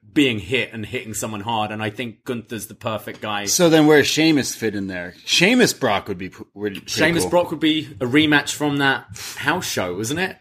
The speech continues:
Speaker 1: Years
Speaker 2: Years
Speaker 1: ago?
Speaker 2: ago? Wow.
Speaker 1: Um, but yeah, uh,
Speaker 2: I don't care about Bray. I don't care about Omos, Lashley. I, I definitely wanna see, like, Gunther Brock is a match, but at, at this point, is it gonna be good? 'Cause it's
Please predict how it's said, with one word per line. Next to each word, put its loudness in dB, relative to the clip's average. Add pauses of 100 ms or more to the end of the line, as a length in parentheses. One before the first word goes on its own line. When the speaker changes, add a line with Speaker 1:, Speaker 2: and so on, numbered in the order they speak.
(480)
Speaker 1:
Years 2
Speaker 2:
Years 4
Speaker 1:
ago? 4
Speaker 2:
ago? 2 (240)
Wow. -8 (440)
Speaker 1:
Um, -4 (320)
but 2
yeah, 4
uh, 6
Speaker 2:
I 6
don't 4
care 4
about 4
Bray. 2
I 4
don't 0
care 0
about 2
Omos, -2
Lashley. 0
I, 2
I 2
definitely 2
wanna 2
see, -2 (260)
like, -4
Gunther 4
Brock -2
is -4
a -2
match, -2
but 0
at, -6
at -4
this 4
point, 0
is -2
it 2
gonna 2
be 2
good? 4
'Cause 0
it's 2